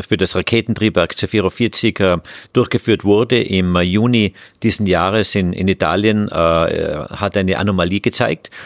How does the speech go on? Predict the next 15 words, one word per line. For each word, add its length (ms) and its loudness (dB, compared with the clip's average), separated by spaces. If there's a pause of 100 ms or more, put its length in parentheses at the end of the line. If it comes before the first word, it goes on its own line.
(220)
Äh, 200 0
das 220 -2
heißt, 380 -2
äh, 280 2 (200)
der 320 4
Test 300 0
ist, 140 -2 (120)
hat 140 -2
eben 160 2
nicht, 480 -4
ist 220 -4
nicht 200 0
planmäßig 460 0
durchgeführt 460 -2
worden. 400 0